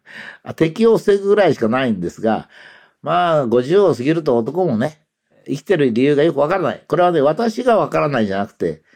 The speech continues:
あの、人類的にコンセンサスがまだない。学問的なコンセンサスがないってことを言ってるだけですよ。<laughs> 武田は何言うんだって言うんだけど、武田が言ってるわけじゃないんですよ。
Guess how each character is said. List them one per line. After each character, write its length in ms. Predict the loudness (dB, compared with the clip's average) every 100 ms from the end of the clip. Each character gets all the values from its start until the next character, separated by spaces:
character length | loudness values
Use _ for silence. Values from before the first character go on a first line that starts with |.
| _ _
あ 100 | _ -2
の、 400 | -2 -4 -8 -16 _
人 380 | -2 -2 0 0
類 300 | 2 2 2
的 240 | -2 0 0
に 140 | 0
コ 120 | -2
ン 80 | -2
セ 120 | 0
ン 100 | 0
サ 140 | 0 -2
ス 80 |
が 80 | -2
ま 120 | -2
だ 100 | -2
な 160 | 0 -2
い。 180 | -2 -6 -8
学 220 | -4 -2
問 140 | -2
的 160 | -2 -2
な 120 | -4
コ 120 | -4
ン 60 | -4
セ 100 | -4
ン 60 |
サ 100 | -4
ス 60 | -6
が 100 | -4
な 140 | 0
い 80 | 0
っ 60 | 0
て 80 | -2
こ 80 |
と 60 | -2
を 20 |
言 40 | -2
っ 40 |
て 100 | -2
る 60 | 0
だ 80 |
け 80 | 0
で 60 | 0
す 100 | 0
よ。 160 | -2 -4 -20 -10 -10
<laughs> 280 | -10 -16 -12
武 240 | -6 0
田 100 | 0
は 80 | 0
何 220 | 0 0
言 80 | 0
う 40 | 0
ん 40 |
だ 120 | -2
っ 20 |
て 60 | -4
言 60 | -4
う 20 |
ん 40 |
だ 60 | -4
け 80 | -4
ど、 140 | -6 -8 -20 _
武 300 | -16 -2 0
田 120 | 2
が 80 | 4
言 100 | 2
っ 20 |
て 120 | 2 2
る 60 |
わ 40 | 2
け 60 |
じ 40 | 2
ゃ 40 |
な 60 | 0
い 40 |
ん 40 |
で 80 | -2
す 100 | -8
よ。 100 | -14